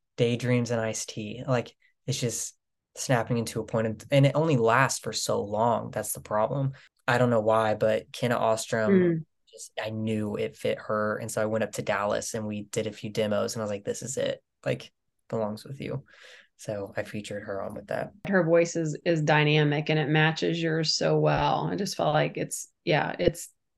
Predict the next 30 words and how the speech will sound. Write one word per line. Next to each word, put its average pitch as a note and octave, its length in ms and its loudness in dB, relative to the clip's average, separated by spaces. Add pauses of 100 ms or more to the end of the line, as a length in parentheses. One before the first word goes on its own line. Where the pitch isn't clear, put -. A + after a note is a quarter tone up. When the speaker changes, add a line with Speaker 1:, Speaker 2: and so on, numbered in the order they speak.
(400)
Speaker 2:
amazing. E4+ 840 10
So B3+ 220 6
good. F#3+ 420 8 (840)
I A3+ 540 10
love F#3 800 8 (220)
your F3 200 4
album, D#3 600 2 (480)
but E3+ 320 4
for F3+ 160 0
people F#3 500 6
that D#3+ 400 6
don't F3+ 300 2
know E3 580 4
the F3 120 0
difference D#3+ 420 0
between E3 320 2
an D#3 100 4
album D#3+ 460 4
and D#3 240 2 (160)
an D#3 100 -2
E D#3 260 0 (200)
P, D3+ 520 4 (380)
that F3 140 8
it's, E3 320 4 (320)
that F3 200 6
it's E3 200 6
actually E3+ 400 4
an D#3 80 0
E D#3+ 160 2
P. D3+ 420 -4